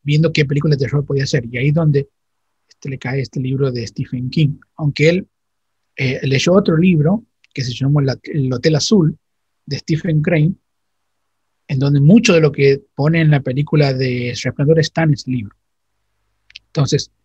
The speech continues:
es una mezcla del libro de King más el libro este, El Hotel Azul. Y otra cosa que, que hizo Kubrick fue cambiar el origen del mal.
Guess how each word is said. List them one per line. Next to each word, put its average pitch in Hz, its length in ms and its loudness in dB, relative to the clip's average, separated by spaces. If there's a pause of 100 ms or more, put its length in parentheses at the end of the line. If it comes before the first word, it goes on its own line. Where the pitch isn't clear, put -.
(140)
es - 140 -4
una 151 100 4
mezcla 151 380 0
del 139 80 0
libro 139 180 -2
de 147 140 0
King 175 240 -4 (560)
más - 200 -6
el 143 80 -6
libro 135 180 -2
este, - 160 -6
El 123 80 -8
Hotel 127 200 -12
Azul. - 260 -14 (560)
Y 170 100 2
otra 190 200 2
cosa 233 240 6
que, 190 260 -2
que 156 140 -2
hizo 156 240 0
Kubrick 202 280 2
fue 180 340 -2 (1700)
cambiar 175 600 2
el 143 260 2
origen 202 720 2
del 131 160 -2
mal. 127 320 -4